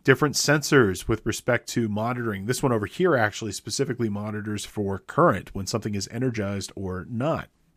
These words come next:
Uh, here's a cycle count, you know, as something is turning off or on, off or on, off or on. Uh, imagine you've got a piece of equipment like a, like a, a conveyor belt.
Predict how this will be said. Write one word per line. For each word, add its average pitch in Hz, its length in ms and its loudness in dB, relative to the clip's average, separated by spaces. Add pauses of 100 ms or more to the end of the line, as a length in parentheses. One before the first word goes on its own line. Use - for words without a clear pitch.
(800)
Uh, 107 160 2
here's 143 260 6
a 135 120 0
cycle 170 440 4
count, - 480 -4
you 107 100 -8
know, 110 160 -4
as 110 80 -4
something 120 280 0
is 110 120 -2
turning 113 360 -2
off 113 280 -2
or 117 140 -2
on, 131 300 -6
off 92 260 -6
or 110 160 0
on, 120 240 -6
off 95 300 -8
or 104 120 -4
on. 123 220 -8 (480)
Uh, 90 220 -4
imagine 117 320 0
you've 107 80 -4
got 180 100 0
a 110 40 -2
piece - 260 -2
of 113 100 -4
equipment 127 460 -4
like 101 160 -10
a, 80 260 -10
like 92 140 -10
a, 85 180 -8 (100)
a 87 260 -6
conveyor 143 360 4
belt. 104 240 -4